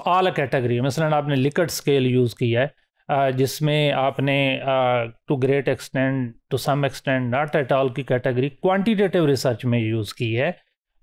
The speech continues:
क्वालिटेटिव में जब आप एक कॉन्सेप्ट डेवलप कर रहे हैं, एक रिस्पोंडेंट से पूछा है, तो उसी कॉन्सेप्ट को आपने दूसरे से पूछना होगा, ख़ास तौर पे ग्राउंडेड थ्योरी मेथड से। इसका मतलब ये है कि, अ, म्यूचुअली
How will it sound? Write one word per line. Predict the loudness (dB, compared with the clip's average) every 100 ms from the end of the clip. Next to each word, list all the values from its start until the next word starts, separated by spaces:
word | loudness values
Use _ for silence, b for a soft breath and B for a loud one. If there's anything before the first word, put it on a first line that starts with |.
| _
क्वालिटेटिव | 0 2 2 2 2 2 2 2
में | 2 2 2 2
जब | 0 2
आप | 2 0 -2 -6
एक | 0 0 0
कॉन्सेप्ट | 0 0 2 0 0 -2
डेवलप | 0 2 0 0
कर | 0
रहे | 2 0
हैं, | -2 -6 -2
एक | 2 2 0
रिस्पोंडेंट | -2 0 0 2 0
से | 0
पूछा | -2 -2 0 0
है, | 2
तो | 2 0
उसी | -2 0 0
कॉन्सेप्ट | 2 0 2 0 -2 0
को | 2
आपने | 2 2 0
दूसरे | 2 0 2 0
से | 0
पूछना | 0 -2 0 -2
होगा, | 0 -2
ख़ास | -2 -2 -4 0
तौर | -2
पे | 0 -2
ग्राउंडेड | 0 2 2 0 0
थ्योरी | -2 0
मेथड | -4 -4 -4 -2
से। | -2 -4 b b _ _ -12 -12
इसका | -2 0
मतलब | 0 2 0 2
ये | 2 2
है | 0
कि, | 0 2 2 0 b _ _ -4
अ, |
म्यूचुअली | 0 2 2 0 2 2 2 0